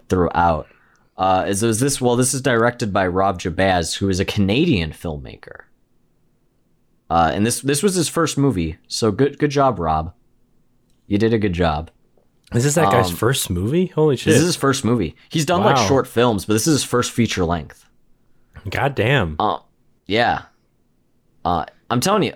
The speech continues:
Speaker 1: I don't know what it is about, like, horror directors, like, debuts are always, like, really strong. Uh,
Speaker 2: Yeah,
Speaker 1: but
Speaker 2: Robert Eggers and
Speaker 1: Yeah,
Speaker 2: It's
Speaker 1: Ari
Speaker 2: another one.
Speaker 1: Aster.
Speaker 2: Yeah, Ari Aster too, yeah.
Speaker 1: The, I don't know. I, I think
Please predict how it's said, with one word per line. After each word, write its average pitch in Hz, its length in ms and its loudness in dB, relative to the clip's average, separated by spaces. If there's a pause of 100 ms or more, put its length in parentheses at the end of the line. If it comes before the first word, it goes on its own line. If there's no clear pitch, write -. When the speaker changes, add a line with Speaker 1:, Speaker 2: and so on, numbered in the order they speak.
Speaker 1:
I 117 100 0
don't 165 120 2
know 214 100 2
what 147 180 2
it 151 80 0
is 110 220 -2
about, 101 420 0
like, 98 220 0
horror 98 500 0
directors, 95 640 0
like, 87 200 0
debuts 85 580 -2
are 92 160 2
always, 90 220 4
like, 107 160 0
really 80 260 0
strong. - 460 -12 (2000)
Uh, 69 340 -2
Speaker 2:
Yeah, 120 260 0
Speaker 1:
but - 100 0
Speaker 2:
Robert 110 260 0
Eggers 117 520 0
and 87 340 -4 (1160)
Speaker 1:
Yeah, 90 340 0
Speaker 2:
It's - 120 -16
Speaker 1:
Ari 92 160 2
Speaker 2:
another 87 120 4
one. - 80 4
Speaker 1:
Aster. 85 500 -2 (720)
Speaker 2:
Yeah, 113 180 2
Ari 98 240 -4
Aster 110 280 -4
too, 101 420 -2
yeah. 101 320 -6 (840)
Speaker 1:
The, 95 280 0
I 95 80 4
don't 113 100 4
know. 120 60 2
I, 120 340 0
I 135 40 0
think 160 440 -6